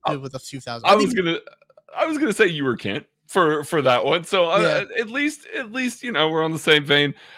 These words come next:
Speaker 1: Um, it, I have changed my oil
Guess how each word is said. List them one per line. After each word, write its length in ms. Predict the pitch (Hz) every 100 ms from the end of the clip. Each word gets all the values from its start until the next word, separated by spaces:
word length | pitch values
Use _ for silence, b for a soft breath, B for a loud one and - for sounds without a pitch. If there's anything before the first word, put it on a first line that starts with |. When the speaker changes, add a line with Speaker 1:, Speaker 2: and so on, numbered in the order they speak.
| B
Speaker 1:
Um, 340 | - 131 123 120 _ _ _
it, 160 | 123 - _ _ _ _ _ _ -
I 120 | 165
have 160 | 165 143
changed 280 | - 160 123
my 180 | 127 120
oil 440 | 104 110 101 95